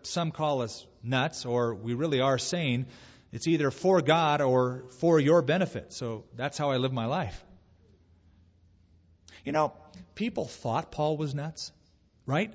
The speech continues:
Festus, the governor of Judea, when he stood trial in Caesarea, Paul was talking about the resurrection, and Festus interrupted and said, "Paul,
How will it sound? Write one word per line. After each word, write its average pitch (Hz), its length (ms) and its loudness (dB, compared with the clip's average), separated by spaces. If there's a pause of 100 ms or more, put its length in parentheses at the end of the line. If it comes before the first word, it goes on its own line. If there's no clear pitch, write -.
Festus, 160 460 2
the 151 100 -4
governor 151 580 2
of 107 120 -8
Judea, 123 520 0
when 120 140 -6
he 120 140 -6
stood 127 300 -6
trial 135 440 -2
in 110 100 -4
Caesarea, 117 600 -2 (560)
Paul 151 180 0
was 135 140 -2
talking 139 300 -4
about 127 160 -2
the 120 80 -6
resurrection, 120 600 -2
and 113 460 -14 (600)
Festus 143 540 -4 (220)
interrupted 139 440 -2
and 123 60 -10
said, - 120 -12
"Paul, - 680 -2